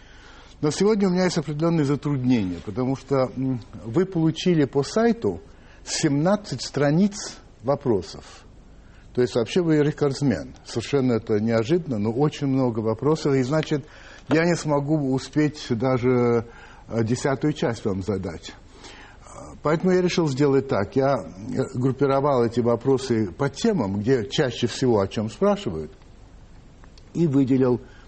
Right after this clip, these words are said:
некоторые принципиальные вопросы уже с именами их авторов. <clears throat> Вот так будем работать. Ну, начнём с вопросов с улицы. То есть посмотрите, пожалуйста, на экран. Первый вопрос.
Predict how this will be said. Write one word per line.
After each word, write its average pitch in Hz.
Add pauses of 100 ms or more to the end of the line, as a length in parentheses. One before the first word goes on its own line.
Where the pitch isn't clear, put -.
(220)
некоторые 120
принципиальные 117
вопросы 104
уже 101 (240)
с -
именами 107
их 101 (340)
авторов. 95 (140)
<clears throat> 117
Вот 170 (220)
так 131
будем 110
работать. 95
Ну, 165
начнём 214 (460)
с -
вопросов 147
с -
улицы. 87
То 120
есть 131
посмотрите, 123
пожалуйста, 104
на 95
экран. 71
Первый 123
вопрос. -